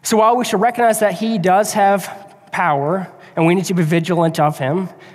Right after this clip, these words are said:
we don't need to actually fear him because we are held fast in the hands of our Savior. And there's nothing that Satan or his minions can do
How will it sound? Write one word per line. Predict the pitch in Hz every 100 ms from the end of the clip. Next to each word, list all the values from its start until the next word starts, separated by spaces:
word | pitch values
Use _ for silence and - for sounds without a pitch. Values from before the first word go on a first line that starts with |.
| -
we | 180
don't | 208 254
need | 233 202
to | 196
actually | 185 185
fear | - - 240 269
him | 196 147 135
because | 151 170
we | 156 208
are | 185
held | - 208 220 214 190
fast | 196 170 165 -
in | 180
the |
hands | 147 151 151 147
of | 143
our | 135
Savior. | 139 151 135 120 113 104 - -
And | -
there's | 175 165
nothing | 185 226 220 220
that | 170
Satan | - 208 208 208 208 202 202 - -
or | 165
his | 143
minions | 151 180 190 185 -
can | 170
do | 151 156 160 160